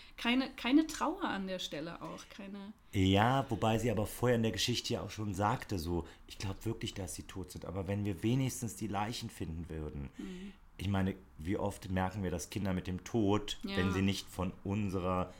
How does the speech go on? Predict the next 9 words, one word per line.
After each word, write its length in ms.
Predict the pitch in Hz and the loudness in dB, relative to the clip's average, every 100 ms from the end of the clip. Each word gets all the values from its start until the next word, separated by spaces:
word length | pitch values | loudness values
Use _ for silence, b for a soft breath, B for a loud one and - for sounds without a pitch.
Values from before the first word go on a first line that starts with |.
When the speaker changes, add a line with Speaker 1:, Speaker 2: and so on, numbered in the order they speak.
| B B B - | B B B -6
Speaker 1:
Ja. 100 | 98 | 0
Speaker 2:
ne, 220 | 120 - | 2 2
wir 80 | 107 | 2
Erwachsenen 480 | 90 95 - 104 90 | 2 0 0 -2 0
haben 120 | 87 | 0
ja 80 | 87 | -2
eine 100 | 82 | -4
viel 220 | - 101 | -4 -4
größere, 760 | - 85 104 107 - 95 92 | -2 2 4 4 2 0 0